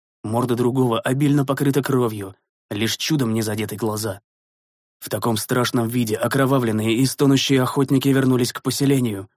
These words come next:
вызвав у стражей нешуточную тревогу. В первую очередь раненым оказали помощь, как зверям,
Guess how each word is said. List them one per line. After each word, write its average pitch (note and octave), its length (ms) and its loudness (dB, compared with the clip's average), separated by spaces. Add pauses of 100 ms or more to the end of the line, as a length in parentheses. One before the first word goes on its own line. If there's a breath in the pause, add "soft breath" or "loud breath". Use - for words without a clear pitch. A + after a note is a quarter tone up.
вызвав A2 440 -4
у A#2+ 80 -6
стражей A2 480 -2
нешуточную C3+ 680 2
тревогу. G#2+ 560 -4 (640)
В - 120 -18
первую A2+ 400 0
очередь A#2+ 480 0
раненым A#2+ 440 2
оказали C#3+ 400 2
помощь, A#2+ 480 -2 (320)
как A2 160 -2
зверям, A2 500 -2